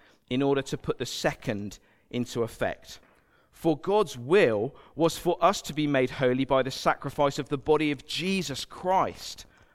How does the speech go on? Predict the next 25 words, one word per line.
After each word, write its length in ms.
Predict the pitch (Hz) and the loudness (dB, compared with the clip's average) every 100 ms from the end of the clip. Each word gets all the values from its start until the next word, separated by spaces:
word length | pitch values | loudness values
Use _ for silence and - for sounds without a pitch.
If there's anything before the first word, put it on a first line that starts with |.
| _ _ | _ _
once 360 | 135 143 - - | -4 -2 -4 -8
for 100 | 120 | -8
all 160 | 113 117 | -6 -8
time. 440 | - 98 95 - _ _ _ _ _ _ - - - | -8 -8 -8 -14 _ _ _ _ _ _ -20 -20 -4
Under 200 | - 226 | 2 4
the 140 | 170 180 | 6 6
old 300 | 247 254 - | 8 6 4
covenant, 480 | - 123 110 113 123 | 4 4 4 -4 0
the 100 | 147 | 2
old 240 | 170 160 | 2 0
setup, 460 | - 139 - 101 - | -4 -4 -2 -2 0
the 100 | 131 | 2
old 200 | 147 120 | 2 0
way, 320 | 104 95 104 - - | -2 -2 -6 -12 -10
the 80 | 135 | -8
priest 360 | - 214 208 - | 0 2 2 -2
stands 460 | - 202 185 147 | 6 8 8 4
and 140 | 151 165 | 2 2
ministers 420 | 196 185 - 127 | 0 -2 -4 -6
before 340 | 131 - 151 | -8 0 2
the 80 | 139 | 2
altar 360 | 147 156 - 113 | 2 0 0 -6
day 600 | - 139 156 165 165 147 | 0 4 8 8 10 8
after 300 | 117 - 104 | 4 -2 -10
day, 640 | - 139 147 156 160 156 | 0 4 6 8 6 4